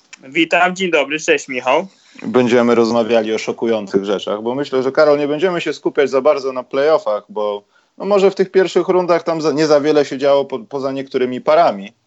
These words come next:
Speaker 2: E, natomiast czy te playoffy, Karol, to jest, to jest właśnie to, o czym rozmawialiśmy jeszcze przed sezonem, że to był ten top topów i, i było lepiej jeszcze niż rok temu, czy,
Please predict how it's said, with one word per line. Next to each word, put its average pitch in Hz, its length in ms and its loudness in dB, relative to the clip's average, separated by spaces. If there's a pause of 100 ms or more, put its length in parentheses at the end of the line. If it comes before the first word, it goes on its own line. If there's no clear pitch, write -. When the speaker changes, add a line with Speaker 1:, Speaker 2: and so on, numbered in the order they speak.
(600)
Speaker 2:
E, 110 400 -4
natomiast 151 760 0
czy 139 140 -8
te 151 140 2 (260)
playoffy, 147 480 4
Karol, 143 600 0 (380)
to 131 180 -2
jest, 135 480 -6
to 131 100 -2
jest 131 200 0
właśnie 127 320 -4
to, 139 140 4
o 135 40 2
czym 131 180 -4
rozmawialiśmy 123 600 0
jeszcze 120 200 -4
przed - 260 -4
sezonem, 135 460 2
że 131 120 -2
to 120 120 2
był 120 140 4
ten 117 240 -2
top 123 260 0
topów 127 480 0
i, 113 300 -2 (460)
i 107 80 -8
było 113 280 4
lepiej 117 360 0
jeszcze 107 300 -4
niż 107 140 -10
rok 107 200 -4
temu, 151 340 -2
czy, 107 440 -6